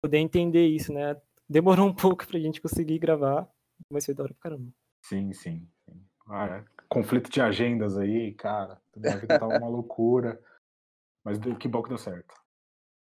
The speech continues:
Speaker 1: Sim, sim. E fica aí o convite também pra gente gravar esse Sandero aí. Mais pra frente, o João tá com o Mustard e gravar os dois, né? Acho que vai ficar bem legal.
Speaker 2: Bora, bora.
Speaker 3: Vai, vai ficar bacana. Vai sim.
Speaker 1: Ok. Valeu, Wesley. Valeu, Rodrigo.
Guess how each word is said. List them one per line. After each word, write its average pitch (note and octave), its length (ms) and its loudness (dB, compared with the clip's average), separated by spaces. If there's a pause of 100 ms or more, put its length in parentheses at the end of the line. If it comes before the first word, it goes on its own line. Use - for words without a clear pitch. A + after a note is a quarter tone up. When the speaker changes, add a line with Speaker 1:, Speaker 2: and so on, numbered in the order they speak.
(100)
Speaker 1:
Sim, F3+ 220 0
sim. D#3+ 200 -8 (420)
E F3 80 2
fica A#3 220 2
aí B3+ 60 2
o B3+ 40 -4
convite A#3+ 360 -2
também A#3 200 -4
pra B3 160 -6
gente B3 220 -10
gravar B3 280 0
esse A3+ 140 -4
Sandero F3 400 -4
aí. E3+ 100 -6 (360)
Mais C3+ 140 -6
pra C3+ 120 -4
frente, C#3+ 560 -4
o D3 80 -6
João C#3 160 -2
tá C#3+ 160 0
com D#3+ 360 -2
o D#3+ 40 -2
Mustard F#3 460 -2
e G#3+ 60 -6
gravar G#3 240 -4
os G3 100 -4
dois, F#3 240 -2
né? F#3 160 -8
Acho E3 100 -10
que - 60 -6
vai D#3+ 80 0
ficar - 160 -2
bem E3 140 2
legal. C#3+ 280 -6 (640)
Speaker 2:
Bora, E2+ 420 -10
bora. D2+ 240 -12
Speaker 3:
Vai, F2+ 200 2
vai F#2+ 160 -2
ficar G2 220 -2
bacana. F#2 640 -2 (200)
Vai F#2+ 180 -4
sim. - 180 -20 (400)
Speaker 1:
Ok. C3 220 -14 (760)
Valeu, D#3+ 320 6
Wesley. E3 640 2
Valeu, D3 280 0
Rodrigo. E3 600 0